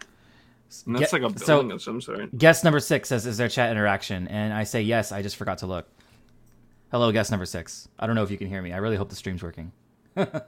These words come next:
Speaker 2: The vod
Speaker 1: Oh,
Speaker 2: works. I know the
Speaker 1: oh,
Speaker 2: vod
Speaker 1: it's
Speaker 2: works.
Speaker 1: the Vimy Ridge Memorial. Okay.
Speaker 2: Ah.
Speaker 1: That's, I mean, it's kinda hard to see 'cause the light's being ass, but,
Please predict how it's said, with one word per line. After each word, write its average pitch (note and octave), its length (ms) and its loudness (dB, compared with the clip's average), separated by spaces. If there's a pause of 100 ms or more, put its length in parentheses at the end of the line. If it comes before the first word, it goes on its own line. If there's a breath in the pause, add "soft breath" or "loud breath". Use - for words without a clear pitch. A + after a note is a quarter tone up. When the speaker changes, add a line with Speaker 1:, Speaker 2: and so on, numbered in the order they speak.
(460 soft breath)
Speaker 2:
The C#3 100 6
vod D#3+ 240 12
Speaker 1:
Oh, C3 60 10
Speaker 2:
works. G#2+ 260 4
I A2+ 80 4
know - 200 12
the D3+ 80 8
Speaker 1:
oh, A2+ 40 10
Speaker 2:
vod A2+ 60 12
Speaker 1:
it's G2+ 100 2
Speaker 2:
works. D#3+ 200 4
Speaker 1:
the D#3+ 280 6
Vimy F#3+ 160 6 (120)
Ridge G#3+ 220 4
Memorial. A2+ 680 0
Okay. B2+ 280 -4 (240)
Speaker 2:
Ah. A#2 880 6 (380 soft breath)
Speaker 1:
That's, - 200 0 (120)
I B2+ 120 6
mean, B2 140 2
it's A2+ 100 -6
kinda C3+ 160 2
hard A#2+ 140 2
to G#2+ 60 -6
see B2+ 140 -6
'cause A2 100 -6
the G#2 80 -6
light's A2 280 -2
being G#2+ 200 -4
ass, G#2+ 340 0
but, A2 240 -8